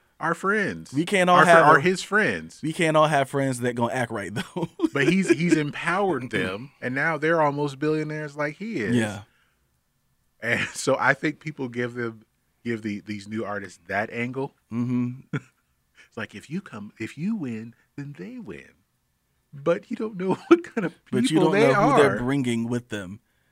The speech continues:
Speaker 2: That reminds me of another TikTok video I saw where they said there's a, they think there's a lot of undiag-, like, undiagnosed serial killers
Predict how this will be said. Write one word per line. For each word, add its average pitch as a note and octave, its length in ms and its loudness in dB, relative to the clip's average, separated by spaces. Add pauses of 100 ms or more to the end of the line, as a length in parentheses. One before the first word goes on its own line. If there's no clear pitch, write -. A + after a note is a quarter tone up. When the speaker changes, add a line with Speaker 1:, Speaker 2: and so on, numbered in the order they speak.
(720)
Speaker 2:
That C3 120 0
reminds C3 260 4
me C#3 60 2
of B2+ 80 2
another B2 240 2
TikTok A2+ 400 -6
video G#2+ 260 -6
I G#2 80 -6
saw G#2+ 240 -6
where G2+ 80 -6
they G#2 120 -6
said G#2+ 200 -8
there's G#2+ 160 -6
a, G#2+ 180 -8
they A2 120 -6
think A2 220 -8
there's G#2+ 140 -8
a G#2 60 -8
lot G2+ 220 -6
of F#2+ 160 -12
undiag-, G2+ 500 -6 (140)
like, G2 240 -8
undiagnosed G#2+ 640 -4
serial A2 260 -6
killers B2+ 480 -10